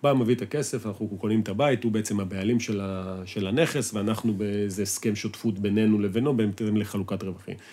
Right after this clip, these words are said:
פה זה מודל או struct-, structure, או מה שנקרא בעברית, מבנה החזקות קצת שונה.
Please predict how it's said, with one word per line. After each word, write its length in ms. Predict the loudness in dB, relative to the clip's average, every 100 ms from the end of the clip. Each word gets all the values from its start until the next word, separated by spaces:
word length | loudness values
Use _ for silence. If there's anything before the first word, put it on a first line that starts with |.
| -20 -8
פה 140 | 4 6
זה 160 | 8
מודל 500 | 8 6 6 6 6
או 440 | 6 4 2 -4 -2
struct-, 720 | -2 2 0 0 -4 -10 -6
structure, 360 | 2 2 2 -2
או 220 | -2 0 0 -2
מה 100 | -6
שנקרא 300 | -6 -4 -2
בעברית, 360 | 0 0 0 2
מבנה 600 | 2 4 4 4 4 4
החזקות 480 | 0 -2 -2 -2 -2
קצת 240 | -2 -6
שונה. 280 | -4 -4 -2